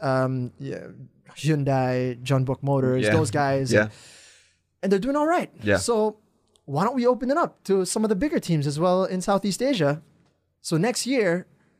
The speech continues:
Speaker 1: in twenty twenty, or this year rather, in twenty twenty, if you are the champion of the Philippine League, you are gonna get a straight shot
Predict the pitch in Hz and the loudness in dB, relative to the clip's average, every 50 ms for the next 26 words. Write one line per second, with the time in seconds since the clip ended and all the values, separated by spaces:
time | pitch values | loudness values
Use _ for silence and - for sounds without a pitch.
0 | _ _ _ _ _ - 160 156 - - 220 226 233 220 - - 240 214 180 175 | _ _ _ _ _ -4 -2 -2 -2 -2 0 0 0 -2 -2 -2 0 0 0 0
1 | 180 - 151 135 131 131 185 196 - 135 123 117 123 123 127 131 131 131 131 170 | 0 0 0 0 0 0 0 -2 -2 -2 -2 0 0 0 2 0 0 0 0 0
2 | 175 160 147 - - 220 220 175 156 147 160 - _ _ _ _ _ _ _ _ | 0 0 -2 -2 -2 0 0 0 0 -2 -4 -10 _ _ _ _ _ _ _ _
3 | - 185 175 - - - 147 156 139 139 151 147 180 240 233 233 208 175 - - | 6 6 6 6 2 -6 -12 -10 -6 -4 -2 0 0 0 0 0 0 0 0 0
4 | 202 185 175 180 151 147 139 131 - 180 165 151 - 147 135 135 147 214 202 151 | 0 0 0 0 -2 -2 -4 -4 -2 -2 -2 -2 -2 -2 -2 0 0 0 0 -2
5 | 131 117 113 - _ _ _ _ _ _ _ _ _ _ _ _ - 135 143 185 | -2 -6 -10 -18 _ _ _ _ _ _ _ _ _ _ _ _ -8 -6 -2 0
6 | 202 202 185 165 160 151 135 151 143 139 - - _ _ - 139 135 127 - - | 0 2 2 2 0 0 0 0 0 0 -2 -6 _ _ -2 0 0 0 -2 -2
7 | - 170 175 151 - - - 165 151 117 - | 0 0 0 0 0 -2 0 0 0 0 -2